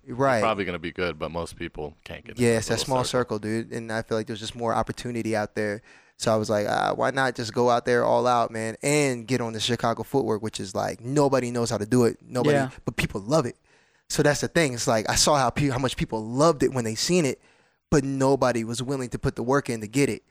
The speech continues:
Speaker 1: So it makes you a hot commodity. It makes you rare.
Speaker 3: Yeah.
Speaker 1: So that's why I was like, "All right, if I learn how to do this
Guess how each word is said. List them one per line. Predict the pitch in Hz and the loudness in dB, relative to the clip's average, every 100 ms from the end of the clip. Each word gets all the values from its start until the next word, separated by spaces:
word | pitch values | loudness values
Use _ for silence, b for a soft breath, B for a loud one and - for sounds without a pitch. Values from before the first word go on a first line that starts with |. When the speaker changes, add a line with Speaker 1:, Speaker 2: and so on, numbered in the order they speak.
| b b b | b b b
Speaker 1:
So | - 131 117 | 2 4 4
it | - 127 123 | 4 0 2
makes | 139 139 - | 0 2 2
you | 131 117 | 2 2
a | |
hot | 113 135 | 2 0
commodity. | - 120 127 110 - 131 | -2 0 0 -2 -6 -4
It | 135 | -2
makes | 139 123 | -2 -2
you | 135 120 | -2 -2
rare. | 110 127 120 - - B | 2 2 2 0 -8 B
Speaker 3:
Yeah. | 165 147 | 0 0
Speaker 1:
So | 135 135 117 113 | 4 4 4 4
that's | 131 | 2
why | |
I | 123 | 0
was | |
like, | 113 | 2
"All | 131 | 2
right, | 127 101 | 2 2
if | 127 | 0
I | |
learn | 123 139 | 2 2
how | 127 | 2
to | 113 | 0
do | 107 170 | 2 4
this | 143 104 - - | 4 2 -2 -6